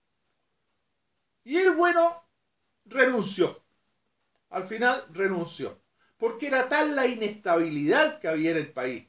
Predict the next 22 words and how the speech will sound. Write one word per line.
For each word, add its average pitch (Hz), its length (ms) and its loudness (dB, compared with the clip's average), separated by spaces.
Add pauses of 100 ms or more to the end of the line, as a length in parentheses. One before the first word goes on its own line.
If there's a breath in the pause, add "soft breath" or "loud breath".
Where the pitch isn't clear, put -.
(120)
con 151 160 -6
la 156 160 -2
crisis 247 380 -8
esta 220 240 -2
de 175 80 0
los 165 140 2
años 180 280 -2
treinta, 156 580 -12 (760)
donde 220 320 0
la 214 120 4
gente 277 520 -10
tenía 220 400 0
ollas 226 320 4
comunes 254 640 -4
para 175 260 2
comer 262 300 -2
y - 20 -8
todo, 262 160 0
era 214 180 2
tal 262 200 0
la 240 100 4
inestabilidad 214 720 0